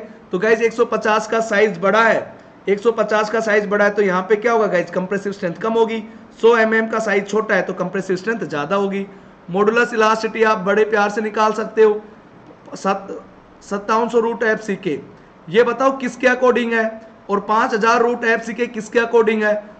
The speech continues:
दोनों आपको पता होनी चाहिए किस आईएस code के according है दोनों। ये काफी important है, student confuse होते रहते हैं वहां पे, ये आप लोगों को पता होना चाहिए। बताओ सभी लोग, सत्तावन सौ किसके corresponding है, अ,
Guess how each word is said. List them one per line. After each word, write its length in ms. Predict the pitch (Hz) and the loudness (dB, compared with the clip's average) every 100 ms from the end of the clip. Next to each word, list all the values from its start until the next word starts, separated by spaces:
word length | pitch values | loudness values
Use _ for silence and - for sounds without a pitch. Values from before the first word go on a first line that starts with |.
| - 151 | -18 -2
दोनों 320 | 202 240 240 | 0 2 2
आपको 260 | 226 226 226 | 2 2 0
पता 220 | 226 226 | -2 -2
होनी 140 | 226 | -2
चाहिए 220 | 226 269 - | -2 -6 -6
किस 240 | 262 - - - - | -8 -8 -14 -12 0
आईएस 360 | 202 240 247 | 4 4 4
code 260 | 226 226 226 | 6 4 6
के 80 | 226 | 2
according 400 | 220 202 214 214 | 4 4 2 0
है 60 | |
दोनों। 280 | 190 180 151 - - - - 165 | 0 0 -4 -10 -16 -20 -10 -2
ये 80 | 202 | 2
काफी 280 | 214 214 226 | 2 2 -2
important 540 | 220 240 247 247 226 | 0 0 2 0 0
है, 60 | 233 | -2
student 320 | 214 233 233 | -2 -2 0
confuse 360 | 226 220 240 220 | 0 0 2 2
होते 220 | 208 233 | 6 4
रहते 220 | 226 254 | 4 2
हैं 80 | 240 | 0
वहां 140 | 196 | 0
पे, 200 | - 139 - - - - - - - | -2 -8 -10 -18 -20 -20 -20 -20 -2
ये 100 | 196 | 2
आप 180 | 214 220 | 4 2
लोगों 200 | 226 233 | 0 0
को 120 | 240 | -2
पता 220 | 220 - | -2 0
होना 180 | 220 220 | 0 0
चाहिए। 340 | 208 170 139 - - - - - - | -2 -6 -8 -10 -20 -20 -20 -20 -4
बताओ 320 | 180 208 254 | -2 2 2
सभी 220 | 247 220 233 | 2 -2 4
लोग, 180 | 233 226 | 4 4
सत्तावन 420 | 214 226 226 233 | -2 0 0 0
सौ 120 | 233 | -4
किसके 340 | 220 - 226 226 | -6 -6 -4 0
corresponding 600 | 220 220 214 214 220 233 | 0 -2 -4 -2 0 0
है, 100 | 240 | -2
अ, 360 | - 180 180 | -2 -4 -4